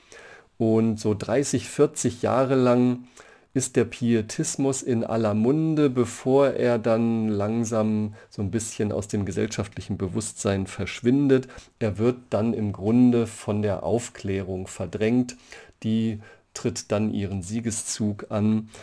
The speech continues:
und der Pietismus gerät dadurch etwas ins Hintertreffen.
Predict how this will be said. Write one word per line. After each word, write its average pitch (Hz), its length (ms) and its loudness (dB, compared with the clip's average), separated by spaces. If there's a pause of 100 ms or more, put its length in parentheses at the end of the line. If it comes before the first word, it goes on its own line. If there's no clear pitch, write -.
(340)
und 101 560 -2
der 101 260 2
Pietismus 101 880 -4
gerät 92 380 -4
dadurch 95 500 -4 (380)
etwas 104 480 -4
ins 104 240 -6
Hintertreffen. 139 920 2